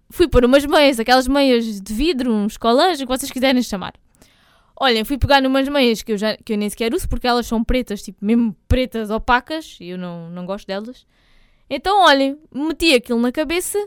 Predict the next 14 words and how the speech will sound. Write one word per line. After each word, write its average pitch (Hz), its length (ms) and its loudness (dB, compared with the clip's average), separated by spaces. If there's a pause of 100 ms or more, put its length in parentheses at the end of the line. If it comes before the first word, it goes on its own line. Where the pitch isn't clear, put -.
(180)
enrolei, 311 640 2 (600)
fiz, 285 340 -8
tipo, 247 220 -6
a 240 80 -2
coisa 233 260 0
da 262 80 -4
touca 339 460 -6
e 339 100 -2
aquele 302 220 -2
ficou. 302 440 2 (120)
Ficou 233 280 -2
super 226 400 -2
ajustado, 240 600 -4
pensei, 226 400 -8